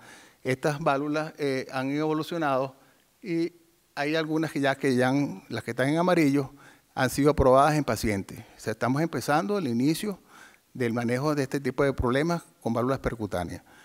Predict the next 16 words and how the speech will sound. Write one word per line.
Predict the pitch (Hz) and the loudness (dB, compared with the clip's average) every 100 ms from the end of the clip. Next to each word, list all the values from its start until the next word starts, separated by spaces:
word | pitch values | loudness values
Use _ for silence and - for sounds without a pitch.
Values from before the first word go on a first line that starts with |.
| - - _ _ _ _ _ _ _ _ _ _ _ - | -20 -20 _ _ _ _ _ _ _ _ _ _ _ -4
El | 147 | -4
tiempo | 151 165 160 | 2 2 4
nos | 202 202 | 4 6
dirá | 180 202 - - - | 6 4 2 -12 -6
cuáles | - 143 147 | 4 4 6
son. | 123 107 107 - - | 2 0 -2 -12 -10
Aquí | 127 139 | -8 -4
tenemos | 147 165 170 180 | 0 2 4 4
una | 170 160 165 | 6 6 8
de | 160 | 6
ellas | 160 | 4
que | 156 | 2
es | 139 | 2
la | 151 147 - | 4 4 2
Cardio | - 143 147 156 165 147 131 - | 2 2 4 6 8 8 4 -4
Cup, | - 147 - | 2 2 2